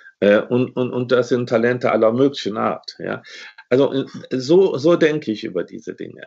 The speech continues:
Also das Individuum in der Gestaltung seines eigenen Lebens sollte eine inhaltlich definierte Vorstellung von seinem eigenen gelingenden Leben haben.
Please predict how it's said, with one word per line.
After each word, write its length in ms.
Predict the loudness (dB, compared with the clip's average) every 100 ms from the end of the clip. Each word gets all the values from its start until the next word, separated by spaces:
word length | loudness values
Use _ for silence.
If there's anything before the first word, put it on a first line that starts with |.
| _
Also 480 | -2 0 2 0 -4 -16 -8
das 300 | 0 0 0
Individuum 920 | -4 -2 0 0 -2 2 2 0 -6 _
in 200 | -6 0
der 400 | 4 4 2 -2 _ _ _ _
Gestaltung 600 | -8 -6 0 2 2 -2 -2
seines 320 | 0 -2 -4
eigenen 360 | -2 -2 0 2
Lebens 640 | 4 2 -2 -14 -18 -20 _ _ _ _ _
sollte 760 | -6 0 2 2 0 -2 -2 -4
eine 200 | -4 -4 -6
inhaltlich 1040 | -6 -2 -2 -2 -4 -6 -6 -6 -10 -20 _ _ -20 _ _ _ _
definierte 840 | 2 2 2 -2 0 0 4 2
Vorstellung 640 | 2 0 0 0 0 -2 -2
von 220 | -6 -2
seinem 320 | 0 0 -2
eigenen 640 | -2 2 2 0 -4 -4 -2
gelingenden 640 | 0 0 0 0 0 0
Leben 400 | 2 0 -2 -10
haben. 480 | -4 -4 -4 -6 -16